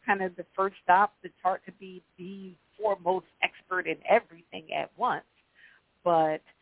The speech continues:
um, to be an expert in identifying issues or identifying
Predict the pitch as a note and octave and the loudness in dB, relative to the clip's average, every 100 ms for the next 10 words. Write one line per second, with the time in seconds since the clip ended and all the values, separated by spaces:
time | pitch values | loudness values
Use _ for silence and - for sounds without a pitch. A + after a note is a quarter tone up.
0 | _ _ _ - D#3+ D3 D3 D3 _ _ | _ _ _ 0 0 0 -6 -14 _ _
1 | _ - F3 F3 E3 E3 - E3 - E3+ | _ -14 -14 -14 -20 -12 -8 -4 -2 -2
2 | - - E3 E3+ _ F#3 D#3+ D#3 D3 D3 | -4 -10 -8 -8 _ -6 -4 -4 -6 -14
3 | _ _ _ - D3+ E3+ F3 F3 - D#3 | _ _ _ -6 -4 2 2 2 2 2
4 | D#3 D#3 E3 D#3+ - D#3+ D#3+ E3+ E3+ D#3 | 2 -4 -12 -12 -12 -16 -18 -8 0 0
5 | D#3 F3+ F3 - F3 E3+ E3+ | 4 2 2 2 4 4 2